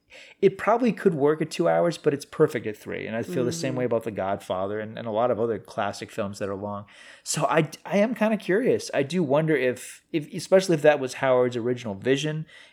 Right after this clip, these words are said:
Speaker 1: if he really envisioned it that way, and maybe the two-hour, twenty-minute <laughs> cut was a compromise, although how would that be a compromise? I mean, that's, like, more money and more,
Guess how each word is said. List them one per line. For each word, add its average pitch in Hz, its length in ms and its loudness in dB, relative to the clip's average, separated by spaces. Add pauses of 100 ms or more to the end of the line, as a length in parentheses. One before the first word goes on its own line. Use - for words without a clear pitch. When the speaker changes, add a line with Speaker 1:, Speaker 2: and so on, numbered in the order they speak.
Speaker 1:
if 131 160 -4
he 120 80 -2
really 110 340 0 (100)
envisioned 127 480 -2
it 131 120 -4
that 139 180 2
way, 131 320 0 (380)
and 123 120 -6
maybe 139 220 4
the 123 160 0
two-hour, 131 460 2
twenty-minute 143 560 0
<laughs> - 80 -10
cut - 160 -6
was 170 120 -8
a 151 60 -2
compromise, 147 720 -4
although 117 500 -2 (280)
how - 160 -2
would 147 140 0
that 143 140 0
be 135 60 0
a 127 40 0
compromise? 151 640 -4
I 131 40 -6
mean, 120 160 -8
that's, 127 220 -4
like, 120 240 0
more 139 140 0
money 120 400 -4
and 120 120 -4
more, 117 460 0